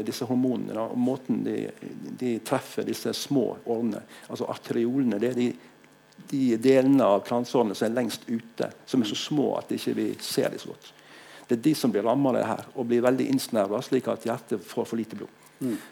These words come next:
Speaker 1: Og det rammer ofte flere deler av hjertet, slik at ikke bare én kransåre, det, det rammer ofte, eh, begge kransåreområdene, da.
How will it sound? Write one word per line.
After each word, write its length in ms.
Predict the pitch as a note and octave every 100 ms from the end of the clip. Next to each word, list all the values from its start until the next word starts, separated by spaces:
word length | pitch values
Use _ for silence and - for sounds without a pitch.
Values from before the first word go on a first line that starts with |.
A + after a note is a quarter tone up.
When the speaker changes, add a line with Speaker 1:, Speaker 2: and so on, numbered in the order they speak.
| - - -
Speaker 1:
Og 160 | B2+
det 140 | C3 C3+
rammer 320 | C3+ D3 A#2+
ofte 240 | B2+ -
flere 400 | - - D3+ A#2
deler 320 | G#2 A#2+ B2 B2
av 140 | G#2
hjertet, 320 | G#2 - A2+
slik 160 | A#2+ A2+
at 80 | A2
ikke 160 | - A#2+
bare 200 | B2+ B2+ D3
én 300 | B2 G#2+ F#2
kransåre, 480 | - F#2 - G2+ A2
det, 140 | A2 A2+
det 80 | B2+
rammer 240 | C3 A#2
ofte, 220 | B2 - A2
eh, 480 | G#2+ - F#2+ - - -
begge 380 | B2+ C3 A2 G2+ G#2 G2 G2+ -
kransåreområdene, 1300 | - A#2+ - A#2 A2+ G2+ G2+ F2 A#2+ A2+ A2 G2 F#2
da. 60 | G2+